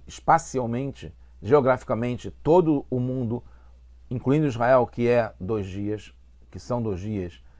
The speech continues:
diferentemente dos outros dias de festas. E a gente vê também que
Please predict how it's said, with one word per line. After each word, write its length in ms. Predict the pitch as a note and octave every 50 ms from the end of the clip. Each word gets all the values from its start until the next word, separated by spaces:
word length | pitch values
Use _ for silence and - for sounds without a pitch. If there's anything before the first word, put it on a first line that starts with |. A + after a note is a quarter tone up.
| - - - - - -
diferentemente 600 | - - A2+ A2 A#2 G#2+ - G#2 A2+ A#2 A2 F#2+
dos 100 | F#2+ F2
outros 520 | G#2+ A2 G#2+ - G2+ F2+ - - - - - - - - - - - -
dias 260 | E2+ F2+ G2+ F#2+ F2
de 80 | E2 D#2+
festas. 440 | - - D#2 E2 E2+ - - - - - - - - - - - _ - - - - - - - - - - - - - - - -
E 40 | -
a 40 | F2
gente 280 | F#2 A#2 B2+ G#2+ - G2+
vê 160 | C3+ C#3+ C#3+
também 480 | C3+ A#2+ A#2 B2+ D3 D#3+ D#3 B2+ G#2+ - - - - - - - - - - - - - - - - - -
que 300 | - B2+ C3 B2 A#2+